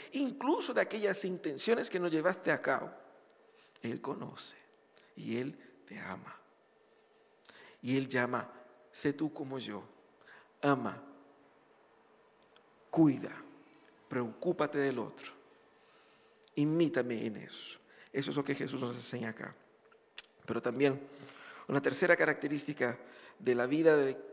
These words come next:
del Evangelio, de la nueva humanidad, es paz como expresión del reino de Dios. Pablo da un paso más adelante y es,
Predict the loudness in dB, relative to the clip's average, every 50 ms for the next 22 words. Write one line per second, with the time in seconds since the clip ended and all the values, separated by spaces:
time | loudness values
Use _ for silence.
0 | -2 2 2 2 4 2 0 -2 -2 0 2 2 2 4 2 2 2 4 4 4
1 | 4 4 2 2 2 2 2 2 2 2 2 2 0 -2 -8 -14 -20 -20 -20 -20
2 | -20 -20 -20 -20 -20 -20 -20 -20 -12 -2 0 0 2 2 0 -4 -2 2 4 4
3 | 4 4 0 -2 -2 -2 0 0 0 -2 -2 -4 -4 -4 -4 -4 -2 -2 -2 0
4 | 0 -2 -2 -2 -4 -4 -4 -4 -2 -2 -2 -2 -2 -4 -8 -12 -14 -16 -16 -16
5 | -14 -14 -16 -16 -18 -20 -20 _ _ _ _ _ _ _ -20 -18 -16 -14 -14 -14
6 | -6 4 6 6 8 8 8 6 6 8 8 8 8 8 8 4 2 2 2 2
7 | 2 0 2 4 4 4 4 4 2 2 4 2 2 2 0 0 2 2 2 0
8 | -2 -10 -14 -14 -8 -2 2 4 4 4 4 0 -6 -6